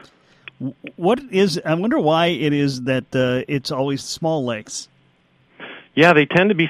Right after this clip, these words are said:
Speaker 2: smaller lakes in this area, and, uh, they tend to be quite deep, and they're, you know, uh, formed by the glaciation.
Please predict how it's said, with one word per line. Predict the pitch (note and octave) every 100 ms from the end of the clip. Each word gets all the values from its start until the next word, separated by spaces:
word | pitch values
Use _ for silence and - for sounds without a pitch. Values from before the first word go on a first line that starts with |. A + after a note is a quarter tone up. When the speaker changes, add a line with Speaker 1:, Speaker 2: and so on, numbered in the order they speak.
| -
Speaker 2:
smaller | D3 E3 E3+
lakes | C3+ B2+ - - -
in | C3
this | C#3+ C#3
area, | C3 C3+ D3 D3+ -
and, | A2+ A2 A2
uh, | G#2 G2 F#2 - - - -
they | G#2+
tend | - B2+
to | A#2+
be |
quite | A#2 B2 A#2+ A2 G#2+
deep, | A2 F2+ - - - -
and | G2 G2 G2
they're, | G2 F#2 F#2+ E2 _ -
you | G#2
know, | F#2 F2+ - - - - _ -
uh, | F#2 F#2 -
formed | G#2+ G2+
by | G2+ F#2+ F#2 -
the | F2+
glaciation. | G#2 G#2 G2 G2 G2+ F#2+ - G2+